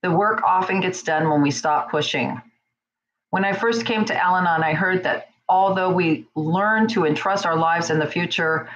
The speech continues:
our future to a power greater than ourselves, we must do our part as well. With my usual fer-, my usual fervor, I threw myself into doing footwork.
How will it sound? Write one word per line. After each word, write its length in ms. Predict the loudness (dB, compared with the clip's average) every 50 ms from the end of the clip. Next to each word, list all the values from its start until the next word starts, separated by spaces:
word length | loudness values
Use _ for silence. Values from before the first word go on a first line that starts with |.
| -14 -14 -8 -4 -2
our 120 | -2 -2
future 380 | 0 -2 -2 -2 -2 -2 -4 -2
to 180 | -2 0 0 0
a 80 | 0
power 260 | 0 0 0 0 0
greater 300 | 0 0 0 0 0 0
than 160 | 0 0 0 0
ourselves, 440 | 0 0 0 0 0 0 0 0
we 60 | 0 0
must 300 | 0 0 0 -2 -2 -2
do 120 | -2 0
our 160 | 0 0 0 0
part 200 | 0 0 0 0
as 160 | -2 -2 0
well. 460 | 0 2 2 2 2 2 0 0 -4 -8 _ _ _ _ _ _ _ _ _ _ _ -6
With 140 | -2 0 0
my 140 | 2 0 0
usual 520 | 0 0 0 0 0 0 0 0 0 -2
fer-, 460 | -2 -4 -2 0 0 0 0 -2 -6 -10 _ -4 -2
my 100 | 0 2
usual 540 | 2 2 2 2 0 0 0 2 2 2
fervor, 720 | 2 0 0 0 0 0 0 0 0 0 0 0 -2 -6 -12 _ _ _ _ _ _ _ _ _ -8 -4
I 100 | -4 -2
threw 220 | -2 0 0 0
myself 500 | 2 0 0 -2 -2 0 0 0 0 -2 -6 -14 -20 _ _ _ _ _
into 260 | -2 -2 0 0 -2 -2
doing 340 | -2 0 0 0 2 0
footwork. 680 | -2 -2 -2 -4 -2 -2 0 0 0 0 0 -2 -4